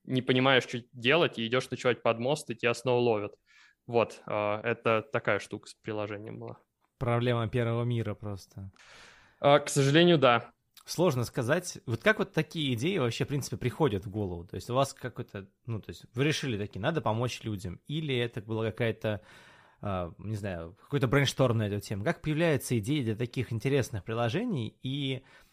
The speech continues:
Speaker 2: кто, собственно, основной драйвер таких реализаций?
Speaker 1: Обычно фаундер стартапа — это человек, который знает нишу,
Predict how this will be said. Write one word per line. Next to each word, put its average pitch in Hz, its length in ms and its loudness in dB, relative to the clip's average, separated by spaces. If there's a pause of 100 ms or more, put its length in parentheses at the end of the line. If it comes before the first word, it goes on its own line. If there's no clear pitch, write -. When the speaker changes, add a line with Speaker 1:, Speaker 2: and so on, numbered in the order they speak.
Speaker 2:
кто, 214 340 4
собственно, - 360 -2
основной 139 280 -2
драйвер 123 380 4
таких 104 360 -8
реализаций? 113 720 -4 (800)
Speaker 1:
Обычно 156 360 4
фаундер 175 420 8
стартапа — 151 540 4
это 139 140 2
человек, 135 300 2
который 143 260 4
знает 135 440 4
нишу, 123 460 -2